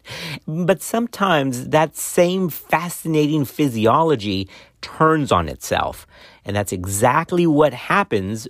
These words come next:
with mirror syndrome. Now, we've known about mirror syndrome for a long time, like,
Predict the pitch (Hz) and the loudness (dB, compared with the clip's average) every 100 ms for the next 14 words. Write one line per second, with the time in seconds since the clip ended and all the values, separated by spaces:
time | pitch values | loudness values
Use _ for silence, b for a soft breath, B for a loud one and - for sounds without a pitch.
0 | - 139 143 151 160 180 175 143 120 - | -2 -2 0 2 4 4 4 4 0 -6
1 | 185 127 101 87 82 85 _ _ - 90 | -8 -2 -2 -2 -6 -14 _ _ -6 -4
2 | 101 151 160 175 208 202 151 127 113 110 | -2 0 4 4 6 4 2 2 2 2
3 | 107 - 120 120 127 - 151 - 156 165 | 2 0 0 2 0 2 0 2 0 2
4 | 151 165 175 - 104 95 107 107 | 2 2 2 0 -2 0 -2 -4